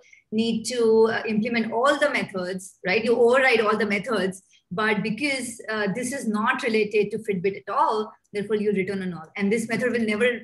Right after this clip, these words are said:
conceptually be called in the realm of Fitbit, right? In this example, yeah. So that's a good observation, but that's how,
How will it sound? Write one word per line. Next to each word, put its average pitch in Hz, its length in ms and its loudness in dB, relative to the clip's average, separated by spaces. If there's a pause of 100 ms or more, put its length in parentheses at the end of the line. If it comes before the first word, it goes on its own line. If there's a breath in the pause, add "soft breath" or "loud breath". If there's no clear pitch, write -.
(520)
conceptually 240 460 -4
be 202 180 -2
called 269 440 6 (160)
in 214 140 -4
the 208 100 4
realm 214 400 2
of 185 140 -8 (120)
Fitbit, 180 340 -6
right? 208 360 -2 (360)
In 190 100 -4
this 180 140 -4
example, 160 540 -8
yeah. 190 240 -2 (380)
So 202 220 -4
that's 196 160 0
a 269 40 0
good 247 140 2
observation, 196 540 2
but 196 120 -2
that's 214 240 0
how, 208 500 2